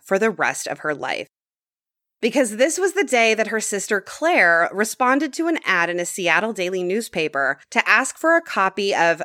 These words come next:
Fasting for the Cure of Disease, a book by Doctor Linda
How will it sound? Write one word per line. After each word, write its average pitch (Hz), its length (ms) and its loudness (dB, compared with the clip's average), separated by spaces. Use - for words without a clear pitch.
Fasting 233 680 0
for 254 120 0
the 254 120 0
Cure 185 320 0
of 185 140 -2
Disease, 160 760 -10
a 185 120 4
book 208 300 0
by 247 160 4
Doctor 214 400 0
Linda 180 500 2